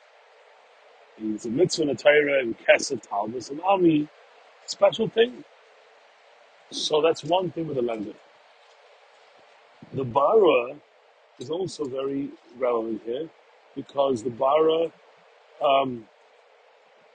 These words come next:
did a favor, um, and, um, he, he did it, and he, he appreciated the favor of the lender. So Chachamim also happy about him that, uh, he took the favor, and also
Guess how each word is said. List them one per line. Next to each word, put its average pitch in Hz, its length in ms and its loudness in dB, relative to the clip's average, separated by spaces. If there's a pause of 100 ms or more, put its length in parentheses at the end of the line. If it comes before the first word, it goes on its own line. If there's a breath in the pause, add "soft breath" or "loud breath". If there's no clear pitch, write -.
(260)
did 143 140 -6
a 131 80 -6
favor, 123 480 -2 (880)
um, 117 460 2 (400)
and, 123 420 -2
um, 117 400 -2 (560)
he, 117 180 -12
he 139 100 -2 (100)
did 127 200 0
it, 160 140 2 (160)
and 139 100 -4
he, 139 140 0 (220)
he 156 80 -6
appreciated 170 760 2
the 143 80 -4
favor 202 420 0
of 156 100 0
the 139 60 -4
lender. 123 400 -4 (460)
So - 140 -14
Chachamim 190 340 -2
also 233 280 -2
happy 147 320 2
about 107 280 -2
him 101 200 -16 (540)
that, 123 400 -4
uh, 113 720 -2
he 120 220 -6
took 131 220 -6
the 110 160 -4
favor, 117 360 -2 (100)
and 160 80 0
also 185 560 2